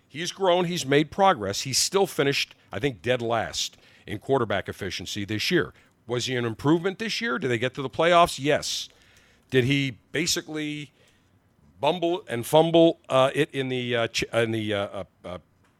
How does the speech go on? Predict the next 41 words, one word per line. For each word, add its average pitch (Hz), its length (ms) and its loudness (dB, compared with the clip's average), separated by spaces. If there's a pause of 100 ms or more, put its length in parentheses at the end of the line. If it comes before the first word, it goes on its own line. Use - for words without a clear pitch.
(240)
wild 156 240 6
card 180 220 0
game 175 220 -2
against 139 280 -4
the 120 240 -6
Houston 143 440 -4 (100)
Texasses? 165 760 -2
Yes, - 600 0 (480)
he 113 140 -4
did. 131 380 2 (440)
Tried 131 220 0
to 131 80 -2
do 135 160 0
too 139 180 -2
much. 127 540 -2 (320)
He - 240 -18
cannot 175 640 4
throw 139 720 4
long 127 460 4
downfield 120 560 2
with 104 160 -6
any 107 240 -4
accuracy. 104 560 -4
So 120 160 0
what 214 220 6
will 262 120 0
happen 220 400 2
is, 143 160 -4
I 151 60 -2
know 156 180 -2
Bills 156 320 -8
Mafia, 147 340 -6
those 127 220 -6
of 139 80 -10
you 143 80 -6
listening 139 340 -4
on 139 120 4
W 131 320 2
B 139 180 -4
E 127 180 -6
N 127 260 -6